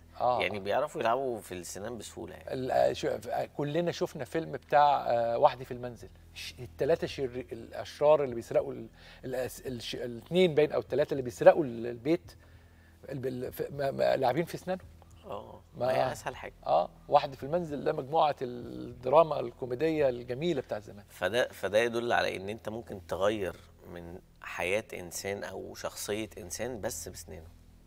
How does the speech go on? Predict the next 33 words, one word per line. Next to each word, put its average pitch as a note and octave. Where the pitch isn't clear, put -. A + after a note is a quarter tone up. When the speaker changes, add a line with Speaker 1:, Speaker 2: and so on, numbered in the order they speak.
Speaker 1:
طب D#3+
Speaker 2:
يعني E3
Speaker 1:
عمره D#3+
بقى؟ -
سنه؟ E3
Speaker 2:
سنه C3
دي A#2+
بقى A#2
مهمة، A#2+
ودي A#2+
م-، B2
إحنا -
تقريبًا A2+
من F#2
أوائل A2
الناس G2+
اللي G2+
اتكلمنا F#2
في -
الموضوع E2+
ده. E2+
Speaker 1:
مم. F#2
Speaker 2:
سن B2
الإنسان، G#2
أنا F#2
هشرح G#2+
لك G2+
برضه G#2
يا G2
دكتور G2+
أيمن G#2+
حاجة. -
دلوقتي -